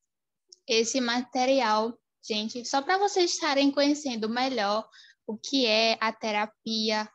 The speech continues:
o que ela proporciona, né, de fato, a nossa evolução, o quanto é importante o processo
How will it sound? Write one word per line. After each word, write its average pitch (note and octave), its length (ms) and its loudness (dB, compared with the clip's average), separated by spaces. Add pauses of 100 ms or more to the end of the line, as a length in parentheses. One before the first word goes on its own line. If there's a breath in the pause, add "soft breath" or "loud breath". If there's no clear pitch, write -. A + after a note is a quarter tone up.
(120)
o A3 40 -16
que - 140 -6
ela A#3 240 0
proporciona, A3 1300 -2 (220)
né, G#3+ 240 -4 (720 loud breath)
de G#3+ 160 -2
fato, G#3+ 800 -2 (380)
a A3+ 180 0
nossa A3 320 0
evolução, G#3 960 -2
o - 120 -4
quanto D#4 640 0
é C#4 120 2
importante B3+ 1040 -2
o A#3 80 -2
processo A3+ 680 -2